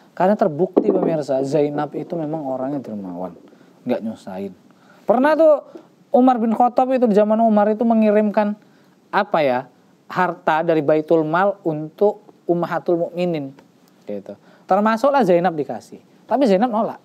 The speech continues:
Nggak mau Zainab, pemirsa. Dipaksanya, tolaknya, paksanya. Akhirnya ya diambil, tapi diambil bukan untuk dia,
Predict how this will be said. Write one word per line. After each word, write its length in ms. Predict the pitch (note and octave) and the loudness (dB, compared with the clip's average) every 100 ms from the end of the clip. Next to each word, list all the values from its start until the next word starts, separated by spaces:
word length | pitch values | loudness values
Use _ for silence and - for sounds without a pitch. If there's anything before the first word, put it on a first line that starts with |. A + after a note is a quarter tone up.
| _ - - - _ _ _ _ - | _ -8 -8 -10 _ _ _ _ -14
Nggak 140 | C3+ D#3 | -14 -10
mau 180 | G3+ F#3 | -8 -8
Zainab, 320 | F3+ D#3+ C#3+ - | -10 -14 -18 -18
pemirsa. 320 | D3+ C3+ A#2 _ _ _ _ _ _ _ _ _ _ _ _ _ - | -18 -18 -20 _ _ _ _ _ _ _ _ _ _ _ _ _ 0
Dipaksanya, 640 | A3+ E4 E4 D#4+ A#3 A#3+ - _ _ | 2 2 2 2 2 -2 -8 _ _
tolaknya, 400 | D4 E4 A3 C3+ - _ _ - | 0 0 -2 -8 -14 _ _ -2
paksanya. 560 | F4+ F4+ C#4+ A3+ B3 _ _ - | 0 2 2 0 -2 _ _ -6
Akhirnya 480 | G3 A3+ D4+ F4 D4 | -2 2 2 4 2
ya 0 | |
diambil, 480 | F#3+ G#3 A3 F3+ E3+ - - - | 2 2 2 2 0 -12 -10 -4
tapi 160 | B3+ D#4 | 0 2
diambil 240 | A3 D4 | 2 2
bukan 240 | B3 A3+ | 0 -2
untuk 80 | F#3+ | -2
dia, 160 | A#3+ | -8